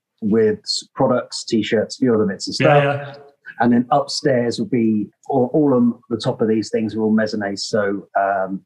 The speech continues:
Speaker 1: all seating areas where you can come and work, plug in, use the internet,
Speaker 2: Good.
Speaker 1: chill out, um, and that sort of stuff. But obviously we won't be able to do that till, uh, June, I think it is,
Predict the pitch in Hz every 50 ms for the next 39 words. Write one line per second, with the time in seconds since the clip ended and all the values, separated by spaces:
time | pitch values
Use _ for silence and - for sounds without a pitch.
0 | - 123 131 113 104 - 131 123 117 - 113 110 107 107 107 104 107 107 107 104
1 | 98 - - 104 104 - 104 - - 120 117 110 107 107 110 110 110 107 110 110
2 | 107 - - - _ _ 120 120 107 107 117 113 107 107 107 104 107 101 101 -
3 | - - _ _ - 110 107 95 87 107 107 101 98 98 - 110 104 101 101 -
4 | _ _ _ _ - - 143 135 131 - - - - - - _ _ - 131 113
5 | 110 104 104 101 101 98 - _ _ _ - 104 104 104 104 101 98 98 98 98
6 | 95 90 - _ _ _ _ - - - - - _ - 101 101 98 - - 98
7 | - - - - - - 147 143 147 143 - - 143 127 135 135 151 160 143 143
8 | 143 139 135 - 160 151 139 135 131 123 - - - - 147 131 123 120 117 117
9 | 117 107 - _ _ _ _ _ _ _ _ _ _ _ _ _ _ _ _ _
10 | 107 113 113 113 110 - - 147 147 151 151 156 147 135 - 160 147 156 156 160
11 | 160 156 156 - - -